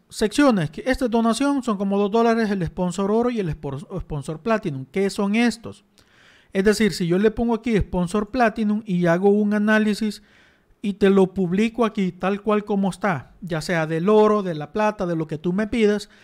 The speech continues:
solamente lo van a poder ver las personas que, eh, son sponsor platinum.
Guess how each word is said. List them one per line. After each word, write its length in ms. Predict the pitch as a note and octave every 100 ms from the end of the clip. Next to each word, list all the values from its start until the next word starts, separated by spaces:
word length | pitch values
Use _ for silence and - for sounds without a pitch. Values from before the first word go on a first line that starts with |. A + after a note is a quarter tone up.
| - _ _ _ _ _ _
solamente 600 | - B3+ C#4 B3 C4+ D4
lo 160 | B3 F#3
van 160 | F#3+
a 140 | A3 G#3+
poder 320 | A#3 A#3 A#3
ver 320 | A3 A#3 C4
las 180 | G3 F#3
personas 520 | - F3+ F#3 F#3+ G#3+
que, 140 | G#3 A3+
eh, 360 | A#3 G3 G#3
son 380 | G3+ G3+ G#3 A#3+
sponsor 560 | - - D3+ C#3+ E3 D#3+
platinum. 480 | A3+ A#3+ D#3+ B2+